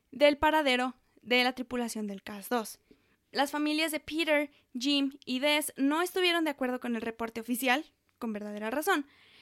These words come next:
Y aunque lo más reciente que existe es un capitán comentando que todo fue un accidente, sigue y seguirá siendo esto un misterio si no se tiene una investigación adecuada para poder hablar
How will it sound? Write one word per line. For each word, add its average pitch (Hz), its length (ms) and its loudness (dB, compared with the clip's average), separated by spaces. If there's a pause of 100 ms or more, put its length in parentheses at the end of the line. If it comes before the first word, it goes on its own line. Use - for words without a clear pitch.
(120)
Y 370 260 4
aunque 320 240 2
lo 311 120 2
más 311 180 2
reciente 330 440 -2
que 302 80 -4
existe 277 420 -4
es 233 120 -4
un 277 100 -4
capitán 277 480 -2
comentando 247 600 -6
que 233 100 -14
todo 294 300 -2
fue 302 240 -2
un 294 140 0
accidente, 285 640 -4 (380)
sigue 339 560 0
y 285 140 -4
seguirá 294 520 4
siendo 254 540 -4
esto 233 460 -6
un 226 320 -8
misterio 226 640 -4
si 240 140 -10
no 226 160 -4
se 233 100 -10
tiene 220 400 -6 (220)
una 311 220 2
investigación 277 640 -2
adecuada 254 560 -2 (280)
para 269 260 2
poder 240 400 0 (220)
hablar 240 440 -2